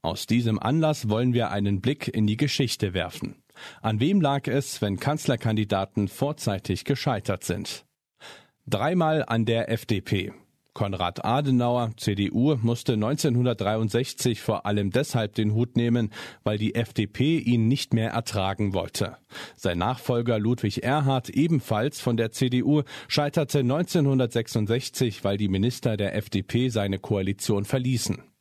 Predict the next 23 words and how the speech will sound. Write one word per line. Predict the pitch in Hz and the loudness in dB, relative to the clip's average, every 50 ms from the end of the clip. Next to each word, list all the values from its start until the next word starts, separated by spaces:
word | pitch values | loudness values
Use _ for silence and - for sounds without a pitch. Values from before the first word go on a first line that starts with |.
| - - - - - - - - | -20 -18 -18 -18 -18 -16 -8 -4
Der | - 98 90 - | -2 -2 -2 0
S-P-D-Politiker | 104 98 - - - 98 92 117 147 156 - - 123 113 117 113 - 131 117 - 131 117 | -2 -4 -4 -2 -2 0 0 2 0 0 0 0 0 0 0 0 0 -2 0 0 0 0
Helmut | 101 107 113 113 117 113 113 - | 0 0 2 2 2 2 0 -2
Schmidt | - - 156 170 - | 0 0 0 0 0
verlor | - - 135 123 123 120 113 | 0 0 0 2 2 2 2
neunzehnhundertzweiundachtzig | 113 123 147 151 - 156 127 120 120 117 113 - - - 113 107 107 110 104 90 101 131 - - - 143 120 - | 2 0 0 0 0 0 2 2 2 2 0 -2 -2 -2 0 0 0 0 0 0 -2 -2 -2 -2 -2 -2 -2 0
die | - 113 107 | 0 -2 0
Kanzlerschaft | - 127 123 120 - 120 104 - - 117 113 - - | 0 -2 -2 0 -2 -4 -2 0 -2 -2 -2 -2 -2
an | 85 95 92 | -2 0 0
Helmut | 95 95 101 104 101 95 - - | 0 2 2 2 0 -2 -2 -2
Kohl, | - 131 139 151 160 147 - - - - - - - | -2 0 0 2 0 0 -2 -4 -12 -14 -14 -12 -2
weil | - 113 113 | -2 0 0
die | 107 110 117 - | 2 0 0 0
F | 120 117 - | 0 -4 -2
D | - 117 101 | 0 -2 -2
P | 101 - - 131 156 151 | 0 0 0 2 2 4
in | 143 135 | 2 0
eine | - - 104 107 107 107 | 0 0 0 0 0 0
Koalition | 104 - - 113 107 104 104 101 - - 117 113 113 107 | -2 0 0 0 0 0 -2 -4 -2 0 0 2 2 2
mit | 101 98 - 104 | 0 0 0 0
der | 95 92 - | -2 0 0
Union | 143 170 160 131 120 113 107 101 90 | 2 2 4 4 2 2 2 0 -2
wechselte. | 92 - - - 104 92 - - 82 - | -2 -4 -2 -2 -2 -2 -2 -4 -6 -6